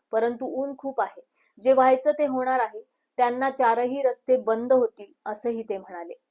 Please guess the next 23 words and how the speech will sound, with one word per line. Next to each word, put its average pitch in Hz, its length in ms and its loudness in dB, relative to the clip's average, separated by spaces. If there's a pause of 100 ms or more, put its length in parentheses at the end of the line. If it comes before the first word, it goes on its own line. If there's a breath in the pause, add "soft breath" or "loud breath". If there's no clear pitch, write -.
(340 soft breath)
दरम्यान, 277 460 2
मनोज 262 380 -2
जरांगे 233 380 0
पाटील 226 400 -2
मराठा 220 480 -4
आरक्षणासाठी 208 840 -6
पुन्हा 214 400 -10
आक्रमक 196 420 -8
झाले 180 280 -12
आहेत. 175 200 -14 (440 soft breath)
त्यांनी 226 300 -2
आता 220 300 0
त्यांनी 226 560 -6 (240)
आरक्षणाची 262 840 0
लढाई 214 340 2
ही 208 200 -12 (100)
फायनल 226 340 -2
मॅच 262 340 -2
असणार 226 360 -8
असल्याचं, 202 380 -8 (140)
"एकतर 269 340 6
आम्ही 277 240 4
जाणार 233 420 2